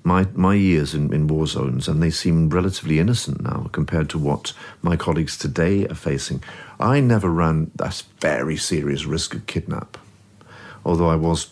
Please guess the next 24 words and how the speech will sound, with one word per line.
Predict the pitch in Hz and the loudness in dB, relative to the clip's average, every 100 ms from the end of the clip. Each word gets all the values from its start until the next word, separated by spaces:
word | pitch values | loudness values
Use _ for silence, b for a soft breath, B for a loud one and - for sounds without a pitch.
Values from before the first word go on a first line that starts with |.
| - | -12
twice | - 85 80 73 - | -2 0 0 -2 -10
picked | - 85 - | -4 -4 -2
up, | 80 - - - - - | -4 -4 -10 -20 -20 -8
once | - 80 - | -2 0 0
in | 85 71 | -4 -2
Congo | 98 87 80 | 0 0 0
and | 78 80 | 0 0
once | 80 - | 0 0
in, | 80 67 - - - - - - - - B B B B B | -2 -2 -6 -18 -20 -20 -20 -20 -20 -20 B B B B B
once | 107 - | -4 0
in | 85 | 0
Bosnia, | 90 82 82 | 2 2 0
where | 80 82 | 0 2
I | 82 | 2
realised | 78 82 85 78 73 69 - | 2 2 2 2 0 -2 -4
that | - | -4
what | 78 | -4
had | 76 | -4
happened | 85 78 82 | -4 -2 -2
was | 71 | -2
that | 78 | -2
I'd | 71 | -2
been | 71 73 | -2 -2
kidnapped. | - 85 69 - | -2 -4 -4 -8